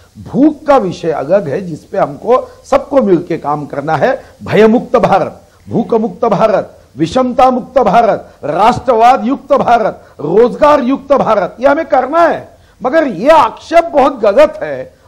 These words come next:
और ये बहुत छोटी सोच है कि हम वंदे मातरम कहने की बात करेंगे तो इसका गरीबी से,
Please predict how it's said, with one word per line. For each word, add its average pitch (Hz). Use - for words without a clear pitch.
और 285
ये 285
बहुत 277
छोटी 247
सोच 220
है 175
कि 320
हम 285
वंदे 190
मातरम 294
कहने 262
की 285
बात 240
करेंगे 233
तो 196
इसका 190
गरीबी 180
से, 185